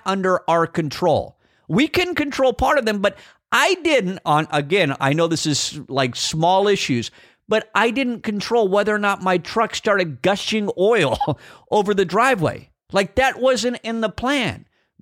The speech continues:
Newer truck, newer driveway, need to get to the airport, busy life. I don't <laughs> have time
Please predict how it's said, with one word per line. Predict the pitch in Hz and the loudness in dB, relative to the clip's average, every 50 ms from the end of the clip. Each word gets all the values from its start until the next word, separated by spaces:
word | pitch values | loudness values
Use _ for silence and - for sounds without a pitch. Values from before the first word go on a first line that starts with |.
| - - _ _ _ | -20 -20 _ _ _
Newer | - 139 139 139 156 175 202 233 240 226 233 233 | -10 -6 -2 0 2 2 2 2 2 2 0 0
truck, | - - - 220 233 262 302 320 302 - - - _ _ _ _ _ _ _ _ _ | -2 -6 -4 0 0 2 2 0 -2 -4 -10 -18 _ _ _ _ _ _ _ _ _
newer | 143 147 151 170 202 233 240 233 226 226 | -6 -4 0 0 2 2 2 2 0 0
driveway, | 196 185 208 233 240 262 285 277 269 285 294 285 285 277 277 285 - _ _ _ | 0 0 0 2 2 2 2 0 0 0 2 2 2 0 -2 -4 -10 _ _ _
need | - 139 156 196 240 240 220 | -6 -2 0 0 0 0 -2
to | 240 | -2
get | 214 247 240 - | -2 -4 -4 -4
to | - 226 | -4 -4
the | 214 220 214 226 | -4 -2 -2 0
airport, | 247 269 277 277 277 - 269 302 294 285 277 - - - _ | 2 2 0 0 -2 -2 0 2 2 0 -2 -4 -12 -8 _
busy | - 190 226 233 170 202 233 220 | -2 0 0 0 0 -2 0 0
life. | 220 233 240 285 302 311 302 - - - - | 2 2 2 2 2 2 0 -2 -4 -4 -2
I | 190 214 | -2 0
don't | 226 226 - | 0 0 -2
<laughs> | - - | -2 -2
have | - 214 226 - - | 0 0 0 -2 -4
time | - 311 - 359 294 233 208 196 196 196 196 | -4 -2 0 2 2 2 2 0 0 -2 -6